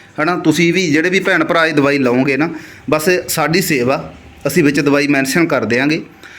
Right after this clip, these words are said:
ਪਤੰਜਲੀ ਦੇ ਸਟੋਰ ਤੋਂ ਮਿਲ ਜੂ। ਇੱਕ ਦਵਾਈ ਹੋ ਸਕਦੀ ਹੈ, ਆਈ ਐਮ ਸੀ ਦਾ ਬ੍ਰਾਂਡ ਆ ਉਹ, ਉਹ ਨਾ ਤੁਹਾਨੂੰ ਹੋ ਸਕਦਾ ਆਨਲਾਈਨ ਮੰਗਾਉਣੀ ਪੈ ਜੇ। ਜਿਵੇਂ ਸਾਡਾ ਏਰੀਆ ਸੁਨਾਮ ਪੈਂਦਾ ਨਾ, ਇੱਕ ਸੁਨਾਮ ਉੱਥੇ ਸ਼ਾਪ ਆ,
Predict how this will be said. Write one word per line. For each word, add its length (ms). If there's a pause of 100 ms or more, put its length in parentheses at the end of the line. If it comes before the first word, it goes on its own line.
(180)
ਪਤੰਜਲੀ 480
ਦੇ 120
ਸਟੋਰ 360
ਤੋਂ 80
ਮਿਲ 180
ਜੂ। 300
ਇੱਕ 300
ਦਵਾਈ 300
ਹੋ 180
ਸਕਦੀ 320
ਹੈ, 60
ਆਈ 300
ਐਮ 180
ਸੀ 200
ਦਾ 120
ਬ੍ਰਾਂਡ 340
ਆ 40
ਉਹ, 260 (840)
ਉਹ 160
ਨਾ 100
ਤੁਹਾਨੂੰ 500 (100)
ਹੋ 140
ਸਕਦਾ 360
ਆਨਲਾਈਨ 380
ਮੰਗਾਉਣੀ 360
ਪੈ 160
ਜੇ। 260 (640)
ਜਿਵੇਂ 180
ਸਾਡਾ 300
ਏਰੀਆ 220
ਸੁਨਾਮ 380
ਪੈਂਦਾ 280
ਨਾ, 100
ਇੱਕ 160
ਸੁਨਾਮ 420
ਉੱਥੇ 240
ਸ਼ਾਪ 340
ਆ, 160